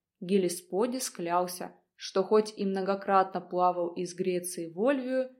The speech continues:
не бывал в Херсонесе и не знает портовых сооружений. Похоже, не врал.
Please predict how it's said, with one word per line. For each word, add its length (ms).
не 140
бывал 400
в 40
Херсонесе 840
и 220
не 160
знает 500
портовых 520
сооружений. 880
Похоже, 760
не 200
врал. 580